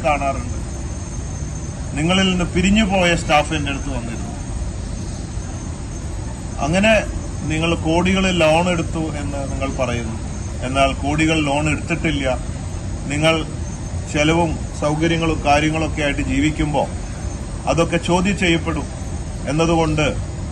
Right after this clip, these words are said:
ലോൺ എടുത്തിട്ടാണ് ഇതൊക്കെ ചെയ്യുന്നതെന്ന് വരുത്തി തീർക്കുന്നു, അല്ല എന്നും ആണെന്ന്. ഇങ്ങനെ പല പല, നിങ്ങൾ ഒരു വീഡിയോ കരഞ്ഞു കാല് പിടിക്കുന്നു,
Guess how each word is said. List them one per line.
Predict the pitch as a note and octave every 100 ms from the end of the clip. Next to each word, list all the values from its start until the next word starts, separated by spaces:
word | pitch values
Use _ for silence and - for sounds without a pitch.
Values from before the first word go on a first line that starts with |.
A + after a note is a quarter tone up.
| - - - - - - - - B2+
ലോൺ | E3 G#3 G#3
എടുത്തിട്ടാണ് | E3 F3+ F3 E3 D#3+
ഇതൊക്കെ | D#3 D#3 D#3
ചെയ്യുന്നതെന്ന് | D3 C#3+ C#3+ D3 C#3+ -
വരുത്തി | C#3 C#3+ E3 D#3+
തീർക്കുന്നു, | D3 C3 C3 - - - - - - - G#2+
അല്ല | C3+ D#3 D#3+ D3
എന്നും | F#2 - G#2+ B2
ആണെന്ന്. | D3 D3 C3
ഇങ്ങനെ | E3 G3 - - -
പല | D3+ F3+ G#3
പല, | G#3 G3+ G3+ - - - - - D3
നിങ്ങൾ | D#3 D#3+ D3 C#3+ -
ഒരു | D#3 D#3 D#3
വീഡിയോ | D#3 D#3 D3+ C#3+ - - D3+
കരഞ്ഞു | D#3 F#3 F#3
കാല് | D#3+ E3+ D#3
പിടിക്കുന്നു, | D#3 B2+ B2+ B2+